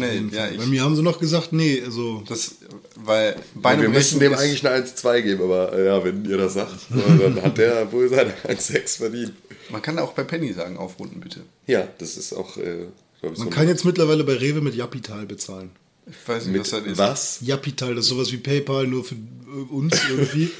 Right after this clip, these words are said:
Speaker 3: <laughs>
Speaker 2: Jappital, abgeleitet von Kapital, ja, mit Y vorne. Und, ähm,
Speaker 1: Was
Speaker 2: das
Speaker 1: so
Speaker 2: ist der Grund, weshalb man mittlerweile, ich weiß nicht, ob es bei Kreditkarten oder mit was auch immer du zahlst, auch so ist, aber, ähm, man muss jetzt immer die E C-Karte kurz reinstecken,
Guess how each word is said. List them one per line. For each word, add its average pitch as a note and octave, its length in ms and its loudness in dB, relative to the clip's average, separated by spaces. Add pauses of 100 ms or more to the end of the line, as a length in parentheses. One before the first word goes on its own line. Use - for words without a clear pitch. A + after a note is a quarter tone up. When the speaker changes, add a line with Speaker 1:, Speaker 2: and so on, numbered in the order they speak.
Speaker 3:
<laughs> - 140 -16
Speaker 2:
Jappital, D#3+ 500 2
abgeleitet C3+ 460 0
von A#2+ 140 -8
Kapital, C#3+ 600 -4
ja, B2 160 -8 (360)
mit A#2 180 -6
Y C#3+ 380 -2
vorne. D3+ 360 -2 (380)
Und, B2 400 -4
ähm, A#2+ 360 -2 (120)
Speaker 1:
Was A#2 120 -10
Speaker 2:
das F3+ 180 8
Speaker 1:
so A#3+ 60 4
Speaker 2:
ist - 120 6
der F3 100 10
Grund, F3+ 360 6
weshalb F3 340 4
man D#3+ 180 2
mittlerweile, D3 600 2
ich C#3 120 -2
weiß C#3+ 140 2
nicht, D#3 80 2
ob C3+ 60 -4
es - 80 -4
bei C#3 100 0
Kreditkarten C#3+ 500 -2
oder C3 120 -2
mit C3 160 -4
was B2+ 180 -4
auch B2 180 -6
immer C3 200 -6
du E3 200 -2
zahlst, A#2+ 540 -6
auch - 160 -4
so A2+ 140 -2
ist, A#2+ 300 -6 (380)
aber, B2+ 400 -4
ähm, B2 260 -6 (220)
man B2 120 -4
muss D3 120 2
jetzt D#3 220 -2
immer F#3 180 10
die D3+ 200 2
E C3+ 40 -2
C-Karte D#3+ 460 0
kurz - 280 -6
reinstecken, G#3 500 0